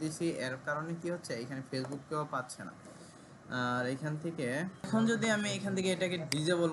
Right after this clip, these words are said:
করে দেই, এই যে দেখুন এটাকে ডিসেবল করে দিলাম, আর সবগুলোকে এই যে দেখুন এখন এগুলো পাবে।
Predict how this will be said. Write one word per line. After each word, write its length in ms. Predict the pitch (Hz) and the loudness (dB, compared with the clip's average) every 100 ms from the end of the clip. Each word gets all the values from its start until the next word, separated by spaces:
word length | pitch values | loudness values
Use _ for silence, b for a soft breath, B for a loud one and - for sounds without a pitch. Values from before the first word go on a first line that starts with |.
| 156 | 2
করে 160 | 170 170 | 2 2
দেই, 120 | 196 202 | 0 -2
এই 40 | 156 | -2
যে 60 | 139 139 | -2 -4
দেখুন 200 | 147 165 147 | -4 -4 -4
এটাকে 280 | 135 143 139 135 | -2 -2 0 0
ডিসেবল 300 | 147 156 156 165 | 0 -2 -2 -2
করে 120 | 175 | -4
দিলাম, 160 | 196 214 160 | -2 -2 0
আর 100 | 139 127 | 0 -2
সবগুলোকে 480 | 131 120 139 143 143 143 | -4 -6 -4 -6 -4 -4
এই 60 | 131 | -4
যে 60 | 123 120 | -6 -8
দেখুন 200 | 123 160 - 120 127 - - 151 | -8 -10 -10 -10 -8 -6 -6 -4
এখন 280 | 131 156 147 135 | -4 -2 0 0
এগুলো 220 | 123 120 110 - | -2 -4 -4 -2
পাবে। 260 | 110 - | -2 -4